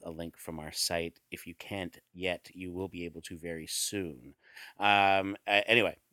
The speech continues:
Earth Station One podcast. Do a s-, do a search in the googly box for that, and, uh, you can hear Darren and I talking about the Legion, 'cause I know that's something you rarely get to see around,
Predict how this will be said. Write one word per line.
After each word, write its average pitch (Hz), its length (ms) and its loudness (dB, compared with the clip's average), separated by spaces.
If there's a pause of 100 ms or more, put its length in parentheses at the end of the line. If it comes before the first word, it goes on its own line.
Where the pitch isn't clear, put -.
(340)
Earth 120 160 2
Station 113 520 2
One 98 400 0 (220)
podcast. 85 680 -4 (140)
Do 92 60 -8
a - 20 -6
s-, - 220 -6 (120)
do 92 140 -6
a 87 80 -6
search - 340 -4
in 101 60 0
the 95 60 -4
googly 98 320 -4
box 92 320 0
for - 120 -10
that, 87 400 2
and, 85 380 -6
uh, 90 80 0
you 92 120 -6
can 107 140 -10
hear 117 100 -4
Darren 120 300 0
and 117 100 -4
I 113 220 0 (340)
talking 165 280 4
about 165 160 4
the 143 80 4
Legion, 135 440 4 (300)
'cause 139 160 4
I 151 60 10
know 151 140 10
that's 135 140 10
something 120 280 4
you 101 80 4
rarely 95 240 0
get 87 180 -6
to - 80 -6
see 90 240 -2
around, 80 300 -4